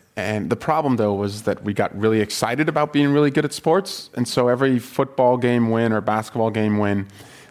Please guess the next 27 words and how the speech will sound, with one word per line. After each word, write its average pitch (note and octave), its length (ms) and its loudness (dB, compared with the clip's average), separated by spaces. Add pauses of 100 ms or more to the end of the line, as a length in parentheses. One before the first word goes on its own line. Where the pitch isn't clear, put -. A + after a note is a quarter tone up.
the - 80 -6
students A#2 500 0
would A2 140 -2
essentially A2+ 800 0 (2000)
riot. - 560 -2 (440)
And, A#2+ 260 0 (680)
I - 60 2
mean, D3+ 120 4
it E3+ 120 4
wasn't, G#3 260 2
I - 40 0
mean, E3 120 4
it D#3+ 220 2
got E3 280 0 (120)
out C#3 160 0
of B2 80 -6
control. G#2+ 580 -2
And B2 160 0
so C#3 180 2
there B2+ 120 4
was B2 100 2
this A#2+ 160 0
tension A#2+ 720 0 (640)
that A#2+ 480 -2 (400)
was A#2+ 320 -2 (280)
building C3+ 380 2
between A2+ 640 -2